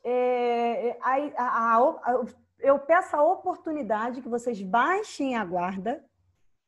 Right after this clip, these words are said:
e me deixem apresentar pra vocês a contabilidade e como é que isso pode ser útil.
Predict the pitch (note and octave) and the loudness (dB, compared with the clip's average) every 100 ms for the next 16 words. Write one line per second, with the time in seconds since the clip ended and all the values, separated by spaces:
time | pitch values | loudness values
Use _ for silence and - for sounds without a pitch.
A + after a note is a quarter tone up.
0 | _ A#3+ C4 D#4+ E4 D4 D#4 C#4+ G3+ C4 | _ -4 0 0 0 0 -2 -2 2 4
1 | F#4 F#4+ - D#4+ D4 C4+ C4 B3 A#3+ A3+ | 4 0 0 -2 -2 0 0 0 -2 -2
2 | A#3 A3+ A3+ A3+ A3+ A3+ G#3+ A3 A3 A#3 | -2 -2 -2 -2 -2 -4 -6 -6 -4 -2
3 | A3+ C4 C4 C4+ C4 B3+ - A#3+ B3 A#3+ | 0 0 -2 -4 -4 -6 -10 -6 0 0
4 | A#3+ C#4+ C4 F3+ D#3+ - E3+ | -2 -2 0 -2 -8 -14 -20